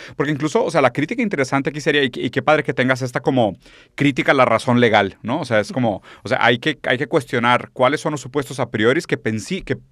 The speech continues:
que permiten el pensamiento del derecho, porque el pensamiento del derecho es meritocrático, o sea, responsabiliza la acción individual, o sea, glorifica al humano como un ser racional que toma decisiones,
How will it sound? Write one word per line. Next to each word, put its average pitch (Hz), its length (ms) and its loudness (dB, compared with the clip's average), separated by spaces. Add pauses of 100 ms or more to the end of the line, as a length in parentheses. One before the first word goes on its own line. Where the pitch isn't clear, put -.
que 113 100 -8 (400)
permiten 156 460 0
el 127 80 0
pensamiento 107 420 -4
del 98 80 -2
derecho, 92 320 -8 (300)
porque 113 180 -2
el 123 60 -2
pensamiento 120 380 0
del 226 80 -2
derecho 151 300 0
es 151 160 0
meritocrático, 208 720 -2 (380)
o 104 80 -10
sea, 110 140 -2 (440)
responsabiliza 123 720 0
la 131 100 2
acción 135 200 -4
individual, 131 520 -2 (380)
o - 60 -10
sea, 120 120 0
glorifica 120 560 0
al 175 80 0
humano 139 300 2
como 123 200 0
un 127 60 0
ser 139 180 0
racional 135 460 -2
que 160 100 -6
toma 123 220 0
decisiones, 123 640 -6